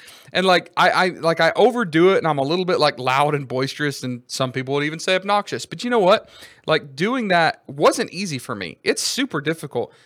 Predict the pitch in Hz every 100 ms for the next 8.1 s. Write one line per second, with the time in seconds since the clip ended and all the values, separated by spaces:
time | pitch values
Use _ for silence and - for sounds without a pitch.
0 | _ 147 156 180 269 202 233 208 156 196
1 | - - 165 - 160 - 139 147 156 160
2 | - - _ - 127 143 156 151 151 135
3 | 135 131 - 143 - 170 - 185 170 180
4 | 156 160 160 175 160 160 160 143 120 160
5 | 196 202 160 143 - - - - - -
6 | 170 160 147 - 156 160 151 151 151 143
7 | - 196 220 196 - 226 214 160 139 131
8 | 131